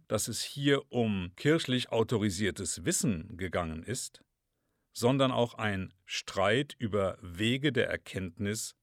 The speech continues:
stattfand. Dieser Streit entbrannte sich insbesondere an der Lehre des antiken Philosophen Aristoteles, was sich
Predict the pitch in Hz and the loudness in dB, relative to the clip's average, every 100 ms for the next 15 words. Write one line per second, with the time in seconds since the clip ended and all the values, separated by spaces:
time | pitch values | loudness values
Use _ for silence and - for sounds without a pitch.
0 | - - 120 104 - - 113 - _ _ | -16 -6 -4 -4 -10 -14 -16 -20 _ _
1 | _ - 107 101 90 - 87 90 101 123 | _ -6 0 2 0 -2 -2 2 2 0
2 | - _ _ _ _ _ - 98 - 101 | -8 _ _ _ _ _ -6 -4 0 2
3 | 113 110 92 98 - 131 143 - 104 92 | 2 0 -4 -4 -2 0 0 -2 -2 -2
4 | 90 87 90 101 143 - 117 107 98 95 | -2 -2 -2 0 0 -2 0 2 0 0
5 | 98 92 95 101 113 107 101 - - 98 | 0 2 4 4 4 2 0 -4 -8 -8
6 | - 107 110 101 - 107 95 101 98 - | -6 -6 -4 -4 -2 -2 0 -2 -4 -4
7 | 98 - 92 82 - - 85 - 98 147 | -6 -2 -2 -2 -4 -6 -6 -4 -4 -4
8 | - - _ _ _ - 104 - 104 92 | -8 -14 _ _ _ -2 0 0 -2 -4
9 | - | -8